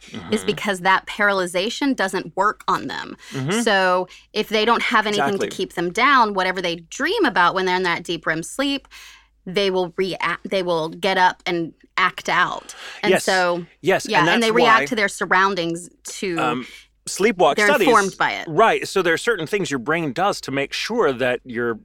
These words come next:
Speaker 2: that, uh, so it's theorized, and I'm really distilling it all in a way that sounds really like I know what I'm talking about, and I promise you I don't.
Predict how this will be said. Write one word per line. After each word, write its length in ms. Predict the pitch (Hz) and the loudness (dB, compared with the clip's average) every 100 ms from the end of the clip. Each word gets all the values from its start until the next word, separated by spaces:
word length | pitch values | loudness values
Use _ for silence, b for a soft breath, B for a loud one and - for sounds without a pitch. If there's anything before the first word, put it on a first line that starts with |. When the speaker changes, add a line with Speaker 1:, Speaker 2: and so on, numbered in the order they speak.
| - | -20
Speaker 2:
that, 600 | - 120 98 127 - 123 | -18 -14 -6 -6 -4 -4
uh, 120 | 120 | -2
so 240 | - 233 208 B B - | 2 2 2 B B -4
it's 160 | 214 | -4
theorized, 420 | - 311 233 170 | -2 2 4 2
and 80 | 180 - | -2 -4
I'm 200 | 170 175 - | -4 -6 -8
really 220 | 170 190 151 | -2 0 0
distilling 420 | 120 - 127 110 | -4 -2 -2 -2
it 120 | 110 | -2
all 240 | 113 104 | 0 0
in 80 | 107 | -2
a 60 | 110 | -2
way 180 | 107 101 | -2 -2
that 240 | 104 - | -6 -8
sounds 300 | - 120 104 | -6 -6 -4
really 280 | 117 110 104 _ _ | -4 -2 -4 _ _
like 180 | 113 107 - | -6 -6 -4
I 100 | 117 | -2
know 100 | 113 | -2
what 80 | 107 | -2
I'm 80 | |
talking 240 | 101 117 110 | -2 -4 -2
about, 180 | 107 101 | -4 -4
and 60 | |
I 40 | 117 _ | -6 _
promise 260 | - 147 117 | -2 0 0
you 80 | 113 | -6
I 60 | 107 | -4
don't. 260 | - 110 | -2 -4